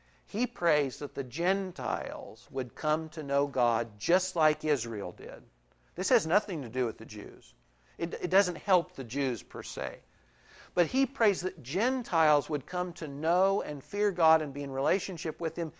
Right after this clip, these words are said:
in Jerusalem at the temple, which is his meeting place, and that God would be magnified in the doing. This prayer has nothing to do with Israel's benefit per se.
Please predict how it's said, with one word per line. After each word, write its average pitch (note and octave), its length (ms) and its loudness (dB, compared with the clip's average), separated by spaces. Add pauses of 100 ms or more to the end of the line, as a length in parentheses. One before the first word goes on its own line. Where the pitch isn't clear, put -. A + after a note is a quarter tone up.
(140)
in E3 160 -2
Jerusalem F3+ 520 4
at E3+ 100 -2
the D3+ 60 -2
temple, G3+ 380 -2
which E3+ 220 -2
is A3 240 2
his A3+ 160 -2
meeting G#3 360 -2
place, C#3+ 540 -2 (1700)
and F#3 240 4
that E3 220 6
God G#3+ 320 4
would F#3 180 0
be D#3+ 140 0
magnified D#3 840 2
in C#3 120 -8
the C3+ 80 -8
doing. B2+ 500 -8
This A3 200 -2
prayer F#3+ 260 2
has D#3 220 0
nothing G#3+ 420 -2
to E3+ 80 -2
do D3 160 0
with C#3 220 0
Israel's F#3+ 520 2
benefit C#3+ 580 -4
per C3+ 180 -8
se. - 480 -10